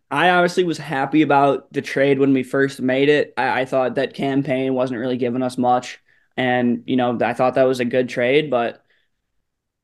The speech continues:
now seeing the defensive intensity that Pat Bev,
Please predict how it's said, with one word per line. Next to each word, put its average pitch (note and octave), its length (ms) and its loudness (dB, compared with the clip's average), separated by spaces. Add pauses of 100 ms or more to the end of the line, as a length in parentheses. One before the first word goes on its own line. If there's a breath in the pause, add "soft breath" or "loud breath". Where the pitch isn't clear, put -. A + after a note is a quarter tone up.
(240)
now C#3+ 360 2
seeing D#3+ 380 0
the D3 80 2
defensive C3+ 520 -4
intensity C3 580 -2
that B2 220 0
Pat B2 220 0
Bev, A#2+ 300 -4